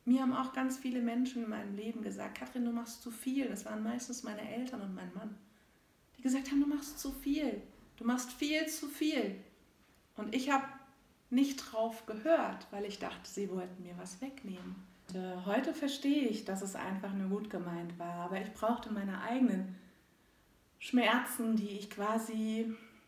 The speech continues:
ertragen muss und durchlaufen musste, meine eigenen Grenzen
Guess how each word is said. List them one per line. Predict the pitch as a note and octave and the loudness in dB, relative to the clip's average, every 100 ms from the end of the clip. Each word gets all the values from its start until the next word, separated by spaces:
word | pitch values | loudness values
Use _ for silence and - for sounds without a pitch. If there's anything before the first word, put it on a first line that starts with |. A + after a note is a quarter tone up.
| - | -10
ertragen | A#3+ - E4+ C#4+ G3 F#3 | -6 0 2 2 0 -2
muss | F#3 - - | -4 -8 -10
und | G#3 G3+ | -8 -6
durchlaufen | A3+ A3+ A3+ C#4 G3 F3+ | -4 2 4 4 0 -6
musste, | F3+ - - | -6 -8 -6
meine | F#3 F#3 F#3 F#3 | -4 -2 -4 -4
eigenen | G3+ A#3 A3+ G3+ | 2 4 4 2
Grenzen | G3 G3 A3 B3 G#3+ G3+ F#3+ | -2 4 6 6 4 -2 -2